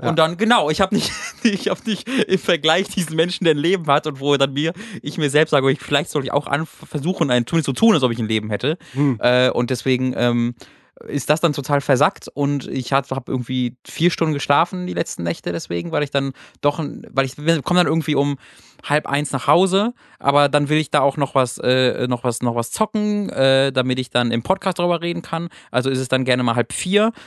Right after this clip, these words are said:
Speaker 2: und dann will ich aber auch nicht um halb drei es anfangen. Das heißt, ich bin dann trotzdem am nächsten Tag zwischen zwölf und eins im Büro und, ah, das war alles,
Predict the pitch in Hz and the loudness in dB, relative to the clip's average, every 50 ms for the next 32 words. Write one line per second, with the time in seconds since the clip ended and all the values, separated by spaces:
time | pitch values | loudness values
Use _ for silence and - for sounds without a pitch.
0 | - - 147 135 139 139 139 135 135 131 135 127 123 123 127 143 135 120 127 127 | -12 -6 -4 0 0 0 0 0 0 2 4 4 6 4 4 0 -2 -2 -2 -2
1 | 127 127 123 127 120 - 120 123 123 117 120 170 196 202 - 170 139 - 135 120 | -2 0 0 -2 0 0 0 0 0 0 -2 -2 0 0 2 0 0 0 -2 -4
2 | - - 127 117 113 113 - 127 139 - - 135 110 120 123 123 120 - - 127 | -2 -2 -2 -2 -2 -4 -6 -10 -10 -6 -4 -2 0 0 0 0 -2 -2 -4 -4
3 | 107 - - - - - 120 131 - - 143 135 123 127 - - 123 127 127 120 | -4 -4 -6 -16 -12 -12 -12 -8 -4 -2 0 0 0 -2 -4 0 0 0 0 0
4 | - - 120 113 123 127 165 190 214 208 - - - - - - - 139 135 131 | -4 -6 -6 -2 2 4 4 4 4 2 -2 -8 -20 -20 -16 -8 -4 0 0 0
5 | 123 123 - _ - - _ - - 143 135 123 117 - - 120 113 113 110 107 | 0 -2 -6 _ -20 -20 _ 0 4 4 4 4 4 2 0 0 0 0 -2 -6
6 | - - - | -8 -10 -10